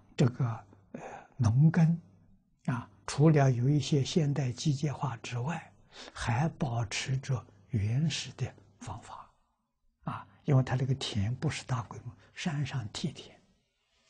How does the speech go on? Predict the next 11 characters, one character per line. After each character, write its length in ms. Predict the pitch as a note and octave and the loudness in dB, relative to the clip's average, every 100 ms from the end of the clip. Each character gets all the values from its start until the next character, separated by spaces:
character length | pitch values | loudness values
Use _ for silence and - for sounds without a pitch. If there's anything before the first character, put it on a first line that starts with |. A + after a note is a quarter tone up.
| _ _ _ _ _ _ _ _ _ - | _ _ _ _ _ _ _ _ _ -6
啊， 120 | A#2 | 2
没 220 | D3+ F3 | 8 10
有 60 | C3+ | 10
办 220 | D#3 B2+ | 6 4
法 140 | - | 2
用 240 | B2+ B2+ A2+ | 2 2 0
机 180 | - C3+ | -2 -2
械 160 | C3 | -2
化 200 | - C3+ | -6 -8
操 180 | - E3+ | -8 -10
作。 160 | - | -10